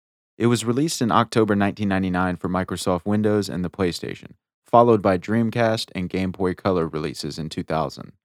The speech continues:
The game is played from a top-down perspective, and its world is navigated on foot or by vehicle. The game was made available on Steam in January two thousand eight as part of a collection. Its successor, Grand Theft Auto three, was released in October two thousand one.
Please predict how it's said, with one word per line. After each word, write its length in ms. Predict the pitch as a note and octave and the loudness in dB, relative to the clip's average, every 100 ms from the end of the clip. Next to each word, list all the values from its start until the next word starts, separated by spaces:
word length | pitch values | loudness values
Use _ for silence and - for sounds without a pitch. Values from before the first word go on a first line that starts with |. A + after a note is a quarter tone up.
| _ _ _ _ _ - | _ _ _ _ _ -6
The 80 | |
game 220 | - D#3 D#3 | 0 2 2
is 100 | - | 2
played 280 | B2+ A2+ | 4 4
from 160 | G2+ G2+ | 4 0
a 60 | F2+ | 0
top-down 600 | - G#2+ - G2 F#2 E2+ | 2 2 4 0 0 -2
perspective, 760 | F2 - F#2 E2 E2+ E2 D#2 | -6 -4 -4 -4 -2 -2 -2
and 200 | F2+ F2+ | -6 -4
its 180 | E2+ - | -4 -6
world 340 | G#2 A#2+ A#2 A2 | 2 4 4 2
is 220 | F#2+ E2+ | -4 -2
navigated 600 | G2+ G#2+ G2 F#2 F2+ F2 | 0 2 0 0 -2 -2
on 160 | E2+ E2+ | -2 -4
foot 320 | - B2+ - _ - | -2 -2 -2 _ -4
or 140 | F#2+ | 0
by 180 | F#2 E2+ | 2 2
vehicle. 560 | E2 F2+ C#2+ - - _ _ _ _ _ - | 0 -2 -4 -8 -16 _ _ _ _ _ -4
The 60 | |
game 220 | A2+ E3+ | 0 2
was 160 | D#3 A#2+ | 2 2
made 140 | B2+ | 4
available 420 | A2 G#2 G#2 G2 F2 | 4 4 4 2 0
on 160 | F2+ | -2
Steam 460 | F2 - G#2 F#2 F2 | -4 -4 -2 0 -2
in 100 | F2 | -2
January 480 | F#2+ G2 G2+ G2 F#2 | 0 0 0 0 0
two 160 | G2+ | -2
thousand 360 | F#2 F#2 F2 E2+ | 0 0 -2 -2
eight 240 | A2 G#2 - | 0 0 -2
as 120 | F#2 | -6
part 220 | - F#2+ | 0 2
of 100 | F2+ | 0
a 40 | E2 | -6
collection. 600 | - F2+ E2 - - - _ _ _ _ - | -4 -2 -2 -6 -16 -18 _ _ _ _ -6
Its 140 | G#2 | -4
successor, 720 | - - B2+ C3 - F2+ F2+ | -4 -2 2 2 2 0 0
Grand 240 | - G#2 F#2+ | 0 0 0
Theft 160 | F#2 | 0
Auto 220 | G2 F2 D#2+ | 2 0 0
three, 400 | - A2 E2+ F2+ _ - | 0 0 0 -6 _ -8
was 160 | F#2 F2+ | -6 -2
released 340 | F#2 G2+ - | 0 0 -2
in 100 | F#2 | -2
October 440 | F2 - G2+ F2+ | -2 0 -2 -2
two 160 | F2+ F#2+ | -4 -4
thousand 420 | F2 E2 D#2+ D#2 | -2 -2 -4 -6
one. 300 | D#2+ G1+ - | -6 -8 -12